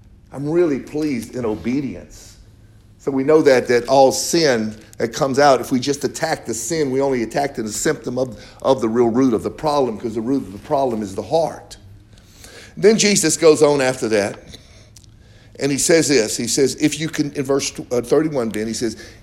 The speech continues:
"If you continue in my word, you shall know the truth, and the truth shall make you free."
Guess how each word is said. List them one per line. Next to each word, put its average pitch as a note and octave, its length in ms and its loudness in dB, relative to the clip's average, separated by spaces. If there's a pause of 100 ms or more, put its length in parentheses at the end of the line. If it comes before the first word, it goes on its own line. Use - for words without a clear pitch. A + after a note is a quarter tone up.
"If E3+ 240 2
you E3+ 120 -4
continue G3 760 0
in C#3+ 100 2
my A#2 160 0
word, G2+ 500 -2 (920)
you C#3+ 120 -4
shall C#3 240 4
know D3 200 8
the G3 120 2
truth, A#2+ 500 -2 (720)
and C3+ 160 0
the C3 100 2
truth C3+ 280 0
shall C3 160 0
make A#2 260 0
you A2+ 80 -6
free." G2+ 340 -2